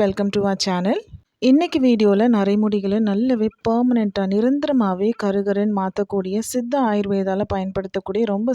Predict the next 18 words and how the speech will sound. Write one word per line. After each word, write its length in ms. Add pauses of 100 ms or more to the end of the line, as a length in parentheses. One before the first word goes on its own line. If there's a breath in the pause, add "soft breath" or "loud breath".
சிறப்பான 600
ஒரு 180
மூலிகை 320 (100)
வேர் 240
வச்சு 240
தான் 120
ஒரு 140
ஹேர் 200
டை 140
ரெடி 160 (100)
பண்றோம். 400 (640)
இந்த 160 (100)
ஹேர் 240
டையை 240
நீங்க 160 (100)
கண்டினியூவா 600
அப்ளை 240 (100)
பண்ணிட்டே 360